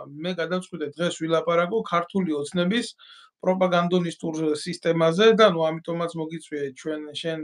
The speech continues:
ჩემ ეთერში. მე მიმაჩნია, ესაა ჩემი ხედვა, ჩემი ტყავიდან გამომდინარე, ჩემი ცხოვრების, ე,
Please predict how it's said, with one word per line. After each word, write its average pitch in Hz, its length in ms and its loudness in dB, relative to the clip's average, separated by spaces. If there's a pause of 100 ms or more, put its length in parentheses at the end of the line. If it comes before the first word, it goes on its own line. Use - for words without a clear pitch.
(140)
ჩემ 151 260 -6
ეთერში. 175 420 -4
მე 220 160 4
მიმაჩნია, 226 680 2
ესაა 190 280 -2
ჩემი 185 300 0
ხედვა, 185 460 0 (480)
ჩემი 226 340 2
ტყავიდან 208 560 4
გამომდინარე, 170 760 0
ჩემი 190 360 -2
ცხოვრების, 175 640 -4
ე, 165 140 -4